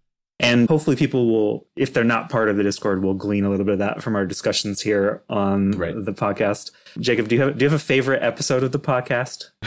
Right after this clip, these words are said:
Speaker 1: by the way,
Speaker 2: <laughs> Mm.
Speaker 1: as the producer? If there's anyone who's listened to them all, it's you.
Speaker 2: Mm-hmm.
Speaker 1: Just saying.
Speaker 2: <laughs> That's true. I have.
Speaker 1: <laughs>
Speaker 2: I liked the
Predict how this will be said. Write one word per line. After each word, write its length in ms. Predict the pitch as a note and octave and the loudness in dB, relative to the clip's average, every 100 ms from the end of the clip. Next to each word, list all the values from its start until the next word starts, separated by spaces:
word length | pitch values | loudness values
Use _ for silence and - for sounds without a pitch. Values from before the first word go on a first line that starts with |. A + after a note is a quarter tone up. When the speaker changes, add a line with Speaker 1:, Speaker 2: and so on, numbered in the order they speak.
| - G#3 | -2 0
Speaker 1:
by 80 | C3+ | 2
the 100 | C3 | 4
way, 320 | B2+ B2+ C3+ - | 4 2 0 -4
Speaker 2:
<laughs> 40 | |
Mm. 120 | G#2 | -2
Speaker 1:
as 120 | A#2 A#2+ | 0 0
the 80 | |
producer? 640 | A#2+ B2 G#2+ G#2 A#2+ A2+ A2+ | -2 0 2 2 0 0 0
If 140 | D3 | 0
there's 140 | D#3+ D3+ | 2 4
anyone 200 | A3+ F#3 | 4 4
who's 160 | D#3 | 4
listened 220 | D#3+ - D3+ | 2 2 2
to 60 | |
them 140 | A#2+ G#2 | 2 0
all, 260 | F2+ E2+ _ - | -2 -6 _ -16
it's 140 | - - | -14 -14
you. 140 | - _ A2+ | -16 _ -6
Speaker 2:
Mm-hmm. 220 | G#2 F2 - - | -4 -6 -10 -8
Speaker 1:
Just 180 | - - | -6 -6
saying. 180 | - | -12
Speaker 2:
<laughs> 40 | - | -12
That's 240 | - - | -12 -6
true. 340 | - - - - | -2 -2 -2 -2
I 120 | G#2+ | -2
have. 320 | G#2 F2+ - _ - | -2 -4 -6 _ -4
Speaker 1:
<laughs> 840 | - F3+ A3 F#3 A3+ A#3+ - - - - - - - - _ _ _ | 0 2 2 2 2 0 -2 -6 -8 -8 -8 -8 -12 -16 _ _ _
Speaker 2:
I 120 | G#2+ G#2 | -2 0
liked 440 | G#2 G#2+ G#2+ - _ | 2 0 -2 -16 _
the 420 | F#2+ F2+ F2 F2 | -4 -2 -2 -4